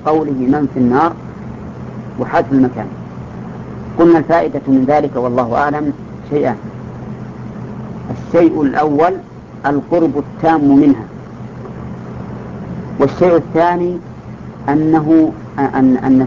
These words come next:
شعاع النار قد وصل هذا ال-، القريب منها، يعني النار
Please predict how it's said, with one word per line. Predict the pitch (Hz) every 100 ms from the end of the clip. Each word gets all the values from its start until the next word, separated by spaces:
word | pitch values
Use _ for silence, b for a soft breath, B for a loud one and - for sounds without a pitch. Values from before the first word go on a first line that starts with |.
| 107
شعاع | 123 151 180 165
النار | 151 151 151 151 - - - - - - - - - - - - - - -
قد | 143 143
وصل | 175 165 143
هذا | 139 131
ال-، | 127 117 120 110
القريب | 123 127 143 135
منها، | 143 123 - - - - - - - - - - - - 131
يعني | 135 139 139 - - - - - - - - - - - - - - -
النار | 131 139 180